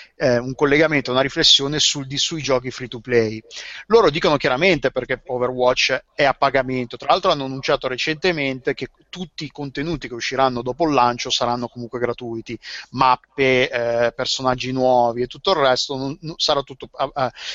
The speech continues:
gratuito per chi ha comprato il gioco. Eh,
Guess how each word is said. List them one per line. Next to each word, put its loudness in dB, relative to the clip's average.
gratuito -4
per -4
chi -4
ha 2
comprato -8
il -12
gioco. -12
Eh, 2